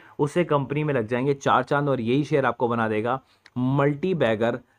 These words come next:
लखपति, ठीक है। तो इस शेयर को आप कल के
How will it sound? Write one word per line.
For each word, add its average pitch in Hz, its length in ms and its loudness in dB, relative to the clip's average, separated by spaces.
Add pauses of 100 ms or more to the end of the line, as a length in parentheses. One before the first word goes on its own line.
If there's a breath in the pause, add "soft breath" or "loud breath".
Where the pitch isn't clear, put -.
लखपति, 123 720 0
ठीक 160 140 -2
है। 143 100 0
तो 147 300 2
इस 185 280 0
शेयर 175 520 4
को 151 200 4
आप 123 340 2 (180)
कल 135 220 2
के 135 380 2